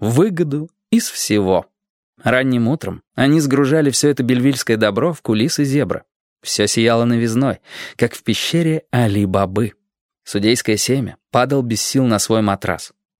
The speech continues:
Сюзанна, о голубые глаза, укрывала его.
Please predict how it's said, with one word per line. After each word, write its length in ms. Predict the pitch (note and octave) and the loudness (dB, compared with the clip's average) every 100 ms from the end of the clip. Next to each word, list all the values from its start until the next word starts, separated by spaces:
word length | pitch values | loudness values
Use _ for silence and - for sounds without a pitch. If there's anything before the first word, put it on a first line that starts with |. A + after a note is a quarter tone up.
| _ - | _ -14
Сюзанна, 760 | - G2 F2+ A2+ A#2 F#2+ F2+ _ | -6 -4 0 2 2 -2 -4 _
о 180 | G#2+ G2+ | -2 0
голубые 520 | F2+ F#2 F2+ F#2+ F#2 | 0 0 0 0 0
глаза, 480 | F2 F#2 E2+ A#2+ C3+ - - - - - | 0 0 2 -2 -4 -10 -12 -12 -10 0
укрывала 580 | C#3+ C3+ B2+ A#2+ D3 F#2+ | 2 4 2 2 2 -2
его. 360 | E2+ D2+ - | -6 -10 -18